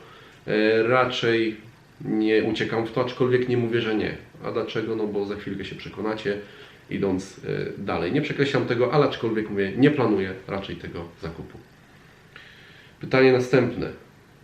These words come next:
Czy zamierzasz kiedyś kupić M Z? No i odpowiedź to jest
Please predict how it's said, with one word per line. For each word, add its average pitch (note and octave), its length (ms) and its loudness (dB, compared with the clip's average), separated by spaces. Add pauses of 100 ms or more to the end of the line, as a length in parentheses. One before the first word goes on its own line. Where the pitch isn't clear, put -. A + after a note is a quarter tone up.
(280)
Czy B2+ 100 0
zamierzasz C#3 560 2 (160)
kiedyś B2 340 2
kupić - 360 -2
M A#2+ 160 2
Z? G#2+ 340 -2 (180)
No C3+ 80 6
i D3 40 8
odpowiedź C#3 360 4
to C#3 100 4
jest - 360 2